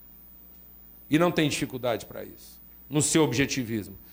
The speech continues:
Então, qual era o grande drama nos dias de Elias? É que o profeta não tinha pai, mas tinha mãe.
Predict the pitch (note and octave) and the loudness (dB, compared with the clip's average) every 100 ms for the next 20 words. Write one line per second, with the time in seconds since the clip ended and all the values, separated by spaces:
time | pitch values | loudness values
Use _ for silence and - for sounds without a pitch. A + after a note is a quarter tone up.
0 | - - C4+ C4 A#3+ E3+ G3+ A3 F3 C#3+ | -4 0 2 4 4 6 4 4 2 4
1 | F#3 E3+ D#3 B2+ D3+ D3 C#3+ C#3 B2+ G2+ | 4 6 4 4 4 4 4 4 2 2
2 | F#2 - - - - - - F#3+ G#3 C#4 | -4 -16 -20 -20 -20 -20 -4 -2 0 2
3 | C4 A3+ - C4 C#4 A#3+ A#3 A#3 B3+ - | 4 4 4 4 4 4 2 2 0 2
4 | F3+ E3+ C3 A2 - - D3+ - F3+ G#3 | 2 2 0 -4 -16 -2 0 0 2 4
5 | C4+ C4+ - - - - - - - - | 4 2 -2 -16 -20 -20 -20 -20 -20 -20
6 | - B2 A#2 F#2 | -16 -8 -8 -8